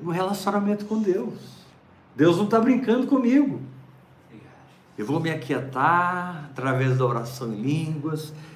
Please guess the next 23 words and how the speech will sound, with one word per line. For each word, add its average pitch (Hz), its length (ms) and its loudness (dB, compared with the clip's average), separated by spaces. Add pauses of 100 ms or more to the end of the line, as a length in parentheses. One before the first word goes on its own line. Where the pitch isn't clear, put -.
(140)
Eu 107 100 -4
vou 131 120 0
abrir 127 280 2
a 131 40 6
palavra 113 420 0
de 104 120 -12
Deus. 127 680 0 (480)
Deus 151 260 2
vai 151 140 0
falar 131 420 -2
comigo. 131 640 -2 (600)
E 170 500 0
eu 170 160 2
vou 165 380 2
louvar 165 720 2
e 202 40 -4
agradecer 170 840 0
por 175 160 -4
aquela 175 280 -6
palavra, 156 800 -6 (180)
tendo-a 185 420 0
como 185 320 -4
realidade. 170 1040 -8